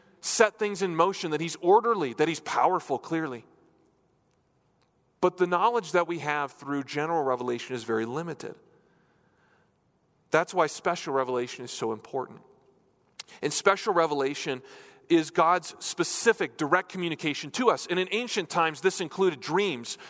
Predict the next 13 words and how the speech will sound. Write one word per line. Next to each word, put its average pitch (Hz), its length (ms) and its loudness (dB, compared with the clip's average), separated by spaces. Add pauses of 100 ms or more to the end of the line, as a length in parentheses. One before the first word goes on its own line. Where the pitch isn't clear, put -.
(120)
or 160 120 6
visions, 135 640 -2 (140)
like 156 200 4
Paul 175 280 4
had 127 240 0
of 113 140 -8
Jesus 127 340 -8
Christ, - 340 -4
a 131 60 -4
direct 143 480 0
vision 139 400 -4
of 113 100 -8
Jesus. - 500 -14